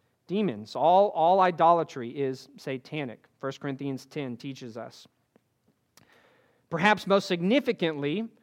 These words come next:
uh, for identifying this city as the throne of Satan was the fact that Pergamum seems to have been the most important city, really, in the whole province of Asia for the worship of the Roman emperor,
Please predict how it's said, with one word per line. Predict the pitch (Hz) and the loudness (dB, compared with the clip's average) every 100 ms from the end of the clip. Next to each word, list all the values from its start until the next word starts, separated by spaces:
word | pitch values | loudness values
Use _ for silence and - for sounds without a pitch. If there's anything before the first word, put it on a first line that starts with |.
| _ _ | _ _
uh, | 156 143 143 | 0 2 0
for | - 180 | 2 2
identifying | 165 156 190 - 180 165 156 | 2 2 0 2 0 0 0
this | 175 175 | -2 -4
city | - - 190 180 170 190 | -10 -6 -4 -4 -6 -6
as | 160 139 | -6 -4
the | 151 | -6
throne | 156 165 175 | -2 -2 0
of | 139 | -2
Satan | - 190 180 160 165 226 _ _ _ _ - _ _ - | -6 -4 -4 -4 -10 -12 _ _ _ _ -20 _ _ -6
was | 170 147 | -2 -2
the | 170 | -2
fact | 196 185 - | 0 -2 0
that | 151 - | -4 -4
Pergamum | - 359 214 156 165 190 | -2 0 2 2 2 0
seems | - 220 262 247 | -4 -2 0 -2
to | - 170 | -2 -2
have | 143 123 | -2 -4
been | 143 135 185 214 _ _ _ _ _ | -4 -2 -4 -6 _ _ _ _ _
the | 139 156 | -4 -2
most | 156 165 220 220 | 2 2 2 0
important | 208 - 196 196 185 | -6 0 -2 0 -6
city, | - 180 165 190 | -6 -6 -4 -6
really, | 175 247 180 | -4 -2 0
in | 143 147 - | -2 -4 -8
the | 151 | -6
whole | 143 190 | 0 2
province | 196 - 185 185 185 | 2 2 2 2 0
of | 160 151 | -6 -6
Asia | 185 190 214 143 131 185 _ _ _ _ _ | -4 -2 -4 -4 -4 -4 _ _ _ _ _
for | - 180 | -2 2
the | 165 | 2
worship | 151 190 196 180 151 - | 2 2 2 -2 -2 0
of | 165 | 0
the | 147 | 0
Roman | 151 151 180 196 202 180 - _ - | 0 4 4 4 2 0 -6 _ 2
emperor, | 226 190 151 110 | 2 2 -2 -4